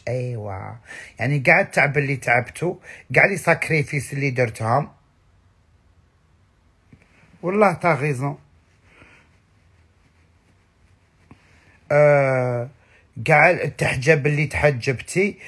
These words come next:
كاع، آه، ل-، ل-، ل-، ل-، الحبس اللي راكي عايشة، واش يدير لك مسيو؟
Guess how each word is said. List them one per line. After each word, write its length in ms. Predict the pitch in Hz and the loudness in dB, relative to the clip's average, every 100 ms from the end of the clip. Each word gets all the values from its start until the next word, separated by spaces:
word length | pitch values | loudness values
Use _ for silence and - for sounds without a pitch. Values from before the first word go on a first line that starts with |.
| - - _ | -20 -20 _
كاع، 300 | - 170 139 | 4 6 6
آه، 260 | 156 151 143 | 6 4 4
ل-، 60 | 143 | 2
ل-، 280 | 147 147 | 2 2
ل-، 280 | 143 139 135 | 0 -2 -4
ل-، 180 | 135 131 | -4 -4
الحبس 440 | 123 - - - | 0 2 2 -2
اللي 180 | 156 151 | 2 4
راكي 360 | 147 143 - 143 | 4 4 0 0
عايشة، 640 | 117 135 123 - 190 190 - - - | 2 0 0 4 4 4 0 -18 -6
واش 240 | 160 151 | -4 -2
يدير 300 | 175 143 151 | -2 2 2
لك 220 | 139 143 139 | 2 0 -2
مسيو؟ 600 | 139 131 - 180 208 | -4 -4 -2 2 2